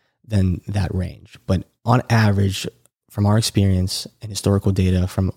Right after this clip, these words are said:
our clients, this is the average cost of what a mobile application would cost you to develop. Now, if this budget seems really high or, or, or really low, or, you know, you just think, "I can't afford this," or, "This is not for me,"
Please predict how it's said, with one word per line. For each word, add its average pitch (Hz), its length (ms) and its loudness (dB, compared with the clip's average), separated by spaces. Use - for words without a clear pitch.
our 117 160 4
clients, 90 540 -2
this - 220 -2
is 101 80 0
the 104 160 0
average 98 400 0
cost 95 420 -2
of 98 140 0
what 95 120 2
a 95 40 2
mobile 95 380 2
application 92 640 -2
would 92 140 -8
cost 90 340 -4
you 95 80 0
to 92 100 -4
develop. 87 420 -6
Now, 117 300 2
if 113 120 0
this 127 160 2
budget 107 320 0
seems 101 320 0
really 101 140 2
high 98 360 2
or, 95 200 2
or, 92 240 -2
or 104 60 0
really 98 220 2
low, 95 500 0
or, 90 200 -20
you 92 100 -18
know, 92 100 -20
you 95 140 -18
just 95 200 -8
think, 95 220 -4
"I 107 60 -10
can't 98 260 -4
afford 120 340 2
this," 113 280 2
or, 90 100 0
"This 92 240 0
is 92 120 -2
not 92 180 -2
for 95 100 -4
me," 101 320 2